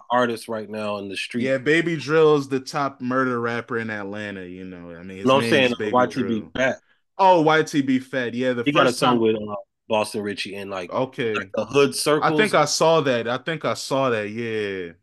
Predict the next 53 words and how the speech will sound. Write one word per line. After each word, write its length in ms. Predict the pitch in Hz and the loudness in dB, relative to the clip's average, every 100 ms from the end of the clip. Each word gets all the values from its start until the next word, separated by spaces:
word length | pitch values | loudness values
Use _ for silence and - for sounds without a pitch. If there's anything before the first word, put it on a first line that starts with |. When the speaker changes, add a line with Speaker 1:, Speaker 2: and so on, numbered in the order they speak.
| - | -4
Speaker 1:
In 100 | 120 | -2
the 80 | 113 | 2
Hood 180 | 139 139 | 2 2
Circles. 360 | - 147 143 131 | 0 -2 -2 -2
And 80 | 147 | -2
he 40 | 170 | 2
got 100 | 143 | 0
a 40 | |
song 160 | - 139 | 0 -2
with 100 | 127 | -2
Glorilla 380 | 135 131 170 123 | -2 -2 -2 -4
that, 180 | 107 - 104 | -6 -12 -14
uh, 160 | 101 92 | -14 -12
is 140 | - | -8
tight. 320 | 117 95 90 | -6 -6 -6
In 60 | 110 | -6
the 140 | 107 | 0
Hood 180 | 135 147 | 2 2
Circles, 520 | - 165 165 165 160 _ _ _ - | 2 0 0 -2 -4 _ _ _ -2
he's 280 | 131 147 127 | 0 2 2
like, 300 | 120 104 - _ _ - | 2 0 -6 _ _ -6
I'm 220 | 117 117 | -6 -6
seeing 320 | - 135 131 | -2 2 2
his 140 | 120 107 | 2 0
name 320 | 117 113 98 | -2 -2 -2
everywhere. 680 | 107 110 107 104 95 87 87 | -2 -2 -4 -6 -8 -10 -8
He's 180 | 107 107 | -6 -4
like, 200 | 101 117 | -4 2
Speaker 2:
Yeah, 160 | 143 | 2
him 220 | 139 165 185 | 4 4 4
and 120 | 170 | 4
Speaker 1:
blowing 40 | |
up. 0 | |
Speaker 2:
Rilo 320 | 160 170 165 | 4 4 4
are 120 | 160 147 | 4 2
the 140 | 139 | -2
chosen 560 | - 165 165 139 117 104 | -4 -4 -4 -6 -8 -8
ones 340 | 95 92 - | -12 -14 -14
in 180 | 82 117 | -10 -6
that 200 | 117 - | -6 -8
circle. 460 | - 110 107 95 | -6 -6 -6 -10
'Cause 240 | 90 135 120 | -6 -4 0
I've 180 | 143 139 | 0 0
Speaker 1:
Yeah. 20 | |
Speaker 2:
seen 260 | - 147 | -2 0
Rilo, 540 | 131 127 139 139 135 131 | 0 0 2 2 2 2
he's 280 | 139 139 117 | 0 -2 -8
doing 440 | - 123 120 113 | -8 -4 -4 -4
very 280 | 101 113 113 | -4 -4 -4
well. 320 | 110 113 113 | -4 -2 -2
And 320 | 110 107 104 - _ | -2 -4 -10 -16 _
I, 100 | 107 120 | -8 -8
did 380 | 131 135 123 | -4 -4 -2